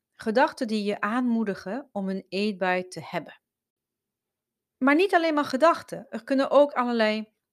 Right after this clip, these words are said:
gevoelens zijn erbij en zelfs lichamelijke sensaties, zoals bijvoorbeeld onrust of,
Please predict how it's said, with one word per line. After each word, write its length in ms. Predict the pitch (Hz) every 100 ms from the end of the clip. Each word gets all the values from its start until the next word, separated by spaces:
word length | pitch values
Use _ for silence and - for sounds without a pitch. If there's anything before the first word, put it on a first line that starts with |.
| _
gevoelens 680 | _ - 190 196 294 302 285
zijn 320 | 277 262 262
erbij 560 | 247 214 226 220 240 - _ _
en 140 | - 247
zelfs 300 | 277 311 -
lichamelijke 640 | 240 233 247 247 240 226
sensaties, 1000 | - 196 180 - 185 170 - - - -
zoals 260 | - 190 190
bijvoorbeeld 600 | 196 175 202 202 196 -
onrust 680 | - 233 233 180 165 175 - -
of, 440 | 175 165 - -